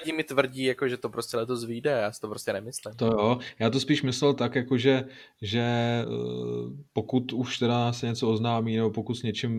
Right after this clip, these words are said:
Speaker 2: my budeme počítat, ať už teda budeme vycházet z náznaků od vývojářů nebo z nějakého konkrétního data, tak už tam nebude tolik těch odkladů jako, jako v loňském roce.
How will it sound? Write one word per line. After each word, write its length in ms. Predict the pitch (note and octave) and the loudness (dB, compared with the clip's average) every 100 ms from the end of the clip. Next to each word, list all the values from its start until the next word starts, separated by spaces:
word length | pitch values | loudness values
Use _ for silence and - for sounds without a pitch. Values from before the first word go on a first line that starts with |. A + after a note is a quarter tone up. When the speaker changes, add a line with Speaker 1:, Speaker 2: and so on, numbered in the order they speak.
| A2 | 2
Speaker 2:
my 200 | A2 G#2+ | 4 4
budeme 320 | G#2+ A2 A2 | 2 2 2
počítat, 600 | A2 G#2 A2+ A2+ G#2+ A2 - - - _ _ | 0 -4 -4 -2 -2 -2 -8 -20 -20 _ _
ať 220 | A#2 A2 | -8 -4
už 160 | A#2 - | -4 0
teda 420 | A2+ A2+ A2+ A2+ A#2 - - - _ _ | 2 4 4 2 0 -8 -20 -20 _ _
budeme 420 | A2+ G#2+ A2 A2 G#2+ | 2 4 6 6 4
vycházet 400 | G#2 A#2 A2 G#2+ | 2 2 2 2
z 60 | |
náznaků 920 | G#2+ G2+ A#2 A#2+ A#2 A2+ A2 A2+ A#2 B2+ A#2+ | 2 2 0 -2 0 2 2 2 -2 -4 -2
od 100 | A#2 | -2
vývojářů 840 | G#2+ G#2 A2 A2 A2 A#2 A2 A2+ A2+ | -2 0 2 2 2 2 2 2 2
nebo 600 | A2 G#2+ A2+ A2 A2 A#2 B2 | 2 6 8 8 6 2 -8
z 120 | G#2 | -6
nějakého 380 | G#2+ G2+ A2 A2 | -4 -4 -2 -2
konkrétního 500 | A2 A2 G#2+ A2 A2+ | -2 2 0 0 0
data, 280 | G2+ - G#2+ | 0 0 -4
tak 240 | G#2+ - | -4 -6
už 120 | A2+ | -6
tam 180 | - A#2 | -4 -2
nebude 380 | G2+ F#2+ G#2+ G#2+ | -2 -2 2 2
tolik 420 | - A2 G#2+ G#2 | 4 4 4 2
těch 260 | - G#2+ - | 0 0 0
odkladů 500 | G2+ A2 G#2+ A2+ A2+ | -6 -4 -4 -6 -8
jako, 360 | F#2+ - G#2+ - _ - _ | -10 -6 -8 -8 _ -20 _
jako 280 | G2+ - G#2 | -12 -4 -4
v 140 | G2+ | -2
loňském 340 | G2+ G2 - G#2 | -2 -2 -6 -8
roce. 300 | G2+ - | -8 -10